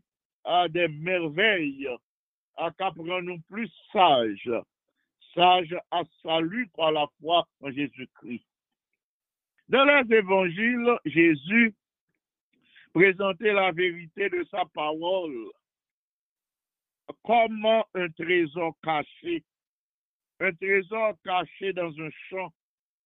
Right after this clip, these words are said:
C'est comme ça que Jésus présentait, euh, le trésor, présentait la vérité de sa parole. Il dit, c'est un coup, un trésor, que yon moun, euh,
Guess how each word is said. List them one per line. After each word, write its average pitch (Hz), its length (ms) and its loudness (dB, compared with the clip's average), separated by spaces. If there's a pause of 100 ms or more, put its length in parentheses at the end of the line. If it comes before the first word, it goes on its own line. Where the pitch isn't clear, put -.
(120)
C'est 175 180 -6
comme 180 180 -10
ça 202 220 4
que 170 60 0
Jésus 175 400 -4
présentait, 170 960 0 (520)
euh, 160 200 0
le 165 180 0
trésor, 175 640 2 (100)
présentait 165 600 -2
la 147 180 2
vérité 165 540 -4
de 156 180 -6
sa 165 140 -2
parole. 135 600 -4 (840)
Il 160 240 0
dit, 220 280 0
c'est 190 220 2
un 196 160 4
coup, 196 200 -4
un 180 180 0
trésor, 131 800 0 (800)
que 151 60 -6
yon 185 280 4
moun, 202 400 -4
euh, 196 260 4